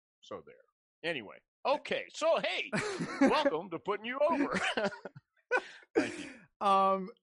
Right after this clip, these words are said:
Speaker 2: awesome. I, I, I, and we could, I mean, the, the, your accolades, things you've done in Smoky Mountain, things you've done in the W W F, uh, we, we, that could be an entire show in itself.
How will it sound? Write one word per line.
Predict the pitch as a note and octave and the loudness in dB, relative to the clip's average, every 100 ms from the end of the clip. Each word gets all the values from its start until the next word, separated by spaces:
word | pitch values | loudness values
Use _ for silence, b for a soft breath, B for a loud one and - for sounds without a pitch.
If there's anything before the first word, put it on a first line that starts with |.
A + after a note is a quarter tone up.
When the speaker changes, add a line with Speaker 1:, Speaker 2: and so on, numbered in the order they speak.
| _ _ - | _ _ 4
Speaker 2:
awesome. | A#3+ - F3 F3 | 4 6 0 -2
I, | G3+ - | -6 -2
I, | G#3 A3+ A#3+ | 0 0 -2
I, | G3+ G#3 _ | -14 -18 _
and | A3 G#3+ | -4 -4
we | G#3 B3+ | -2 -4
could, | C4+ C4+ G3 B2+ - - | -4 -6 -6 -14 -14 -6
I | G3+ | -2
mean, | G3+ F#3+ F3+ - _ _ _ _ - _ _ _ _ _ - | 0 -2 -4 -10 _ _ _ _ -20 _ _ _ _ _ -8
the, | F#3 E3 D#3 - - F#3+ | -2 -2 -4 -20 -20 -20
the, | E3+ F3+ - | -16 -16 -14
your | F#3+ F3 | -10 -8
accolades, | G#3 G#3 G#3 G#3 F#3+ - F3+ | -8 -10 -6 -4 -6 -8 -10
things | G#3+ F#3 | -8 -6
you've | F#3+ | -6
done | F3+ F3+ | -4 -4
in | E3 | -4
Smoky | - F3 D#3+ D#3 | -8 -8 -8 -6
Mountain, | E3 F#3 F3 F3+ | -4 -4 -4 -6
things | F3 F3+ E3 | -4 -6 -8
you've | D#3+ | -6
done | E3 D#3+ | -4 -4
in | D#3 D3 | -4 -8
the | C#3 | -8
W | D3 C#3+ | -10 -10
W | C#3 C#3 D#3+ | -10 -8 -4
F, | E3+ D#3 _ _ _ _ C#3+ | -4 -6 _ _ _ _ -10
uh, | D3 | -8
we, | D#3 E3+ - | -8 -10 -10
we, | F3 F#3 D3 | -8 -8 -6
that | D#3+ | -8
could | F3 | -8
be | E3+ F3+ E3 | -8 -8 -8
an | D3 D3+ | -10 -8
entire | D3+ D3 E3+ E3 D#3 | -8 -8 -4 -4 -4
show | - D#3 D3+ | -6 -8 -8
in | D3+ | -10
itself. | B2+ - D#3 C#3+ | -10 -8 -8 -8